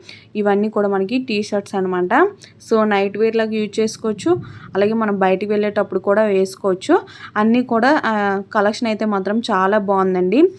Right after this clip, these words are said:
నాకైతే క్లాత్ అయితే మాత్రం చాలా బాగా నచ్చింది. మ్,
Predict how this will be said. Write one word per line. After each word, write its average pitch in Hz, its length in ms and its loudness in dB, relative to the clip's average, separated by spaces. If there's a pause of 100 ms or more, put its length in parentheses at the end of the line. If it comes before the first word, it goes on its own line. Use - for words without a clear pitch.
(260)
నాకైతే 208 380 0 (120)
క్లాత్ 220 420 4
అయితే 247 240 4 (120)
మాత్రం 220 320 0 (120)
చాలా 208 380 4
బాగా 233 260 2
నచ్చింది. 202 540 0 (600)
మ్, 214 300 0